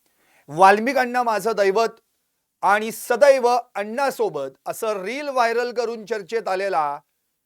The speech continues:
गोट्या गित्ते हा दिवट्या फरार आरोपी, याला एक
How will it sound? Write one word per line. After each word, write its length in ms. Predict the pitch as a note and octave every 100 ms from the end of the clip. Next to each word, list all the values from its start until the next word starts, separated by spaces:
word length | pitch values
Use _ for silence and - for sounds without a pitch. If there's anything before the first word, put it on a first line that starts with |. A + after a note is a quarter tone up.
| _ _ _ -
गोट्या 580 | C3 F#3+ A#3+ A#3+ D4+ D4
गित्ते 580 | A3+ - - G#3+ G3 G3+
हा 200 | F3 G#3+
दिवट्या 680 | D3+ E3+ G3+ F3 B3+ B3+ B3+ - _
फरार 320 | G3 A3 D#4+ D4
आरोपी, 720 | B3+ A3+ G#3 G3 C#3+ F3 _ _ _ _ _ _ _ _ _ -
याला 500 | D#3+ G3+ G#3 B3 C#4
एक 320 | B3 C4+